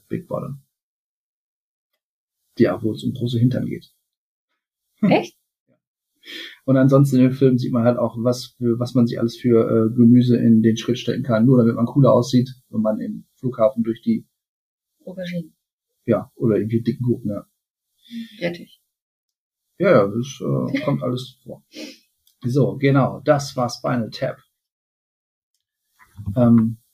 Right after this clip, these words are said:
Speaker 1: hast du noch irgendwas zu sagen?
Speaker 2: Nein, ich bin grad in der Gemüseabteilung gelandet.
Speaker 1: Mhm. Okay. Gut.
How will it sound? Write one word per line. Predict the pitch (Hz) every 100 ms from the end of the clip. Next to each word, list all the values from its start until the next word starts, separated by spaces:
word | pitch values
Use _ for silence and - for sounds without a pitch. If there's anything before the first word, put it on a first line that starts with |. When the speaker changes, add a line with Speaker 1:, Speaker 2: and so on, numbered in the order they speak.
| _
Speaker 1:
hast | 127 -
du |
noch | 190 170
irgendwas | 165 160 143
zu | 147
sagen? | 151 151 170 - _ _ _ _ _ _ _ - _ _ _
Speaker 2:
Nein, | 208 220
ich | 214
bin | 226 196
grad | 185 - - _ _ _ _ _ _ _
in | 190
der | 170
Gemüseabteilung | 156 151 135 143 147
gelandet. | 147 143 151 - _ _ _
Speaker 1:
Mhm. | 131 120 143 175 - - _ _ _ _ - - - - - 92 - _ - - _ _ _ _
Okay. | 151 180 175 - 302 - 202 208 - _ _ _ _ _ _ _ _ _ _
Gut. | 262 113